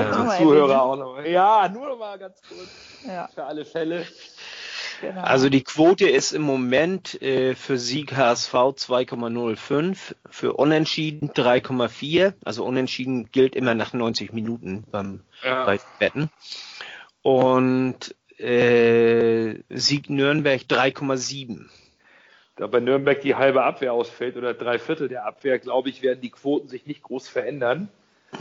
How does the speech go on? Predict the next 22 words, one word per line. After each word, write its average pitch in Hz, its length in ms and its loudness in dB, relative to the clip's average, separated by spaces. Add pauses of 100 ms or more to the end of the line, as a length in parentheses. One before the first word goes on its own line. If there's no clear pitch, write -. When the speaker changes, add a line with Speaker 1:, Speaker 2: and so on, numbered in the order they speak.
Speaker 3:
Ja, 123 220 2
Speaker 1:
Aber 131 100 4
Speaker 3:
und 123 60 4
Speaker 1:
das 120 80 4
Speaker 3:
selbst, - 380 0
selbst 143 320 2
wenn 156 160 4
die 175 120 2
sich 160 220 -4
verändern, 147 580 0
weißt 139 360 0
du, 139 340 -8
äh, 131 760 -2 (360)
selbst 127 380 -8
wenn 139 120 -6
wir 135 80 -2
dann 123 160 -4
auf 110 140 -6
zweieinhalb 135 640 0
und, 123 320 -8
und 120 200 -6
Speaker 1:
Ja, 120 160 6